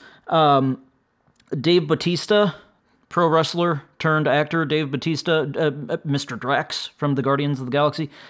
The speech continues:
Uh, he's in it, and he's great, and, uh, he plays a character that I hate, but he plays it very well, and I like him,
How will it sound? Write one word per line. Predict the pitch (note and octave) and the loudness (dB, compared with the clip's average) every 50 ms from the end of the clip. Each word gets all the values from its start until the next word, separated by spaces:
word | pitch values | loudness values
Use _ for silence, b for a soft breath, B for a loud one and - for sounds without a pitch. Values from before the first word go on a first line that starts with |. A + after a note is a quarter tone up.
| B B B | B B B
Uh, | E3+ | -2
he's | E3 E3 D3 F3 F#3 E3 F#3 | 0 2 2 2 2 2 2
in | G3 F#3 | 2 2
it, | F#3+ G3 F#3+ - | 2 0 -2 0
and | E3+ D3+ D3 | 0 2 2
he's | C#3 B2+ A2 | 2 0 0
great, | - D#3+ E3 F3+ F3+ E3+ - - _ - | 0 0 0 0 0 -2 -6 -10 _ -2
and, | E3 D#3 D3+ D3 C#3+ C#3 | 0 2 2 2 2 2
uh, | C#3 C3+ C3+ C3 C3 A2 | 2 4 4 4 4 2
he | C3+ C#3 C3 D#3 | 2 0 -2 -2
plays | C3+ - E3 D#3 D#3 D#3 C3+ | -2 0 0 0 2 0 -2
a | D3+ C#3 | -2 -2
character | - D#3 D#3+ E3 E3+ - F3+ E3 D#3 | 0 0 0 0 0 0 -2 -2 0
that | D3 D3 C#3+ | 0 0 0
I | C#3 C3+ B2+ | 0 0 0
hate, | - D3+ E3 E3 D#3 - - | 0 -2 -2 -2 -4 -4 -4
but | C#3+ C3+ | -2 -2
he | C3+ B2+ | -2 -2
plays | B2+ - D3+ D3 C3+ | 0 0 0 2 2
it | D#3+ D3 A#2+ | 0 -2 -2
very | C#3 C3+ C3+ C3+ | -2 -2 -2 0
well, | C3+ C#3+ D3+ D3+ D3 D3 | 0 2 2 4 4 4
and | C#3 C3+ | 4 2
I | C3 | 2
like | B2 B2+ B2+ B2+ - | 2 0 -2 -2 -2
him, | - E3 D#3 D#3+ D#3+ C#3+ | -2 -2 -2 -2 -2 -4